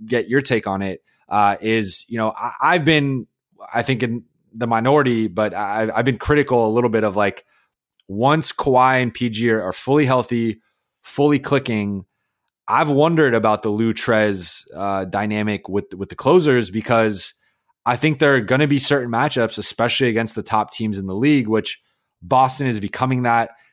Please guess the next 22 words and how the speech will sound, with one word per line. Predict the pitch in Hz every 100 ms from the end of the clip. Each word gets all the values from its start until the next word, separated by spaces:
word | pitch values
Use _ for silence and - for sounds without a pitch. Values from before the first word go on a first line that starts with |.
| -
Now | 107 107
they're | 110
a |
smaller | - 117 127 143 135
team. | - 135 127 123 117
They're | 104
a | 101
more | 113 110
perimeter, | - 117 127 127 123 120 -
uh, | 104 98
perimeter-oriented | - 131 131 123 120 123 120 113
team. | - 123 120
So | - 107 104 - _ _ _ -
they | 104 123
weren't | 131 139 123
necessarily | - 117 131 123
the | 110
best | 110 - -
test | - 117 -
for | 165
this, | 170 185 - - _ _ -
but, | 120 117 -